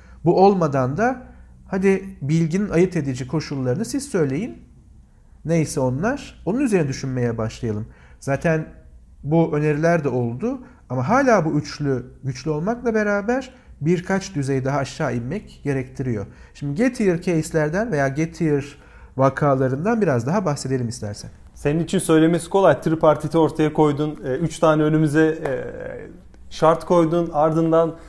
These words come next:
Speaker 2: e, bilim binasını hemen yıktın. Altına koyulan dinamitleri almamıza izin vermedin.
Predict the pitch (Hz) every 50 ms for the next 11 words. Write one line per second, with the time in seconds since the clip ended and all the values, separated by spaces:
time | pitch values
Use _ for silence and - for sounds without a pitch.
0 | - - - - - 127 131 127 131 127 127 127 165 165 185 196 190 175 190 185
1 | 156 147 165 175 175 170 170 170 180 175 170 170 185 185 180 175 180 170 175 175
2 | - - 202 190 190 175 165 165 165 - 180 180 175 170 170 - 165 170 170 170
3 | 175 156 165 170 170 165 160 - 165 170 165 156 156 160 156 156 147 156 147 156
4 | 165 170 175 175 175 175 170 165 220 233 -